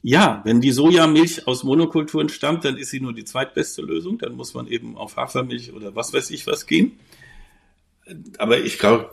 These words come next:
gl-, gerade diese Milchprodukte, Eike hatte sie ja eben auch erwähnt, sind ein super Beispiel. Du findest inzwischen ja mehr Regalmeter,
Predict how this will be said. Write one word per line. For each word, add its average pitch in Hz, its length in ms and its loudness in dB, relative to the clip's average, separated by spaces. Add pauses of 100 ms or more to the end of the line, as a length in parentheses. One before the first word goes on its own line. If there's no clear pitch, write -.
gl-, 107 160 2
gerade 110 280 2
diese 104 200 0
Milchprodukte, 110 840 4
Eike 104 240 2
hatte 104 180 2
sie 107 80 4
ja 104 140 2
eben 107 220 0
auch - 220 -6
erwähnt, 101 360 0
sind 104 240 -2
ein 95 140 -4
super 107 360 0
Beispiel. 92 580 -6
Du 82 100 -14 (240)
findest 127 380 0
inzwischen 117 500 2
ja 101 260 2 (160)
mehr 120 760 4
Regalmeter, 120 960 2